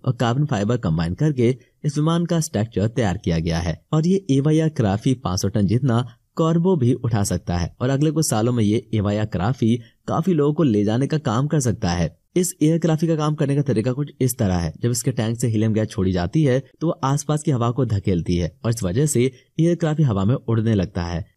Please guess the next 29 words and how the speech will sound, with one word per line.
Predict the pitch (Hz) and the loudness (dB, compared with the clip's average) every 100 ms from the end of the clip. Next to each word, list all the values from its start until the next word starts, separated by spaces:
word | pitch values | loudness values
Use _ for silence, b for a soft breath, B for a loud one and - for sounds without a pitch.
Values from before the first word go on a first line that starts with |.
| _ | _
ये | 127 143 190 | -4 0 2
एयर | 170 170 | 2 2
क्राफी | 156 143 175 | 0 0 -2
अलग-अलग | - 131 143 147 | -2 0 2 2
हिस्सों | 120 127 | 2 0
में | 120 | 0
बना | 98 87 | 0 0
हुआ | 87 85 | -2 -2
है | 82 - - | -4 -6 -4
और | |
इस | 120 | -2
हवाई | 120 127 | 0 0
जहाज | 123 131 131 | 0 -2 -2
की | 117 | -2
गति | 120 123 120 123 B | -2 0 0 -2 B
तीन | 170 170 | 0 0
टरबाइन | 165 104 98 117 | 0 0 0 0
बनाती | 101 85 - 82 | 0 0 -2 -2
है | 78 - 120 | -4 -8 -2
जो | 143 - 147 | -2 0 0
एयर | 165 | 2
क्राफी | 160 117 98 117 | 0 0 0 0
के | 107 | 0
बैक | 82 104 | -2 -2
में | 113 | 0
लगे | 131 95 104 | 0 0 0
हुए | 123 110 | 0 0
रहते | 85 82 | -2 -4
हैं। | 85 - | -8 -8